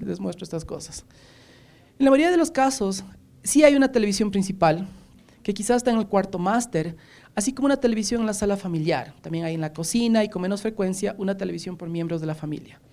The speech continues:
Pero esto es interesante, o sea, he sacado como las afirmaciones más interesantes. Mi mamá es la que más utiliza esta televisión para ver su novela y las noticias. Lo hace por las noches antes de dormir. La madre utiliza la televisión en las mañanas,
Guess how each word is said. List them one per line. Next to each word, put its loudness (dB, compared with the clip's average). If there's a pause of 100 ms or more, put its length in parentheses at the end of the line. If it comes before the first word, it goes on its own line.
(480)
Pero 2
esto 0
es 4
interesante, 4
o -16
sea, -14
he -2
sacado 2
como 4
las 2
afirmaciones -2
más -4
interesantes. -8 (480)
Mi 4
mamá 6
es 4
la 2
que -2
más 2
utiliza 2
esta 2
televisión 0
para -2
ver 0
su -6
novela 0
y -2
las -4
noticias. -6 (340)
Lo 2
hace 4
por 2
las 6
noches 0
antes -2
de -2
dormir. 0 (1040)
La -2
madre 2 (500)
utiliza -4
la -2
televisión -2
en -2
las -2
mañanas, 0